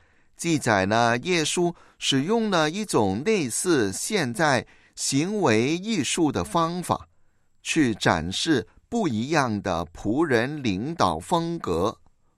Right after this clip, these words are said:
故事发生在逾越节前夕，耶稣与门徒一同享用了最后的晚餐。在这个重要的时刻，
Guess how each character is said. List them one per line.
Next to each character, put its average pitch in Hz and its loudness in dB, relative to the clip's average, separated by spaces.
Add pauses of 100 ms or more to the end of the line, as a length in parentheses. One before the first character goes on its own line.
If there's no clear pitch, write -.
(280)
故 151 2
事 113 -2 (340)
发 151 4
生 131 0
在 123 2
逾 104 -4
越 170 0
节 101 -2
前 95 -6
夕， 123 -6 (640)
耶 165 2
稣 165 4
与 107 0
门 92 -2
徒 127 -2 (280)
一 220 -2
同 143 -2
享 101 -2
用 165 -2
了 104 2
最 156 -2
后 127 0
的 101 -2
晚 78 -4
餐。 131 -2 (800)
在 104 2
这 139 -2
个 113 -2
重 120 -2
要 113 0
的 92 -2
时 87 -6
刻， 131 -4